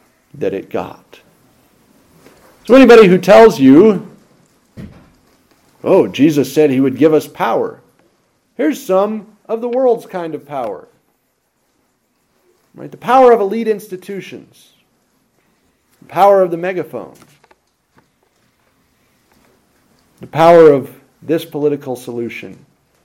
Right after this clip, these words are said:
or that cultural monopoly.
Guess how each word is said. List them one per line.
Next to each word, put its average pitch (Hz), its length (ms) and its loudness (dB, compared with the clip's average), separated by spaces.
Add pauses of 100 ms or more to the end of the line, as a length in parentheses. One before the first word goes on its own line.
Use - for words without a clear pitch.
(380)
or 131 160 0
that 135 480 -2 (580)
cultural 120 720 -10 (1300)
monopoly. 107 800 -10